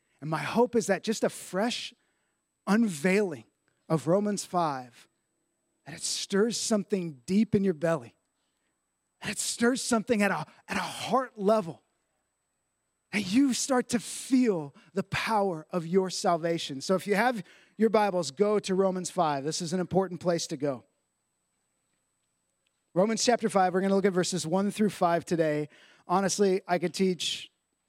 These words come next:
chapter three through chapter eight, and it would be powerful. Chapter five just brings this intense focus.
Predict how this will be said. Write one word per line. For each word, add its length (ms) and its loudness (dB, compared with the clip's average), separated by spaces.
chapter 360 -2
three 500 2
through 240 0
chapter 400 2
eight, 300 2
and 120 2
it 60 4
would 160 0
be 240 4
powerful. 640 0
Chapter 320 -4
five 400 -4
just 220 -12
brings 260 -2
this 260 -6
intense 680 -4
focus. 880 -4